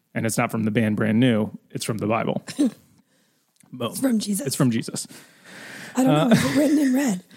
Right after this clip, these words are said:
Speaker 1: <laughs> uh,
Speaker 2: Is it literally from Jesus?
Speaker 1: um, and then the comment of the week goes to Stephen Mc-, Marquardt, who we were giving a hard time for just drinking hot or cold bean water like a psycho,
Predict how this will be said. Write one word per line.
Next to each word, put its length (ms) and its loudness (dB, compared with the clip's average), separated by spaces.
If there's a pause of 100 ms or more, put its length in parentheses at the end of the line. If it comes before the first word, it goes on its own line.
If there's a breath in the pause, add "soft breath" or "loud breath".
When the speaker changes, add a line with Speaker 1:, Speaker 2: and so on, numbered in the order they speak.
Speaker 1:
<laughs> 180 -20
uh, 420 2
Speaker 2:
Is 40 -2
it 60 0
literally 280 0
from 220 0
Jesus? 260 0
Speaker 1:
um, 560 4 (520 loud breath)
and 180 6
then 120 4
the 100 4
comment 320 4
of 40 6
the 60 6
week 160 2
goes 200 4
to 100 0
Stephen 600 2 (440 soft breath)
Mc-, 240 2 (240)
Marquardt, 800 0 (280)
who 420 4
we 100 6
were 80 4
giving 200 4
a 60 4
hard 200 2
time 240 4
for 100 2
just 260 2
drinking 280 4
hot 260 2
or 60 -2
cold 280 2
bean 220 2
water 260 0
like 160 -2
a 60 -6
psycho, 540 -2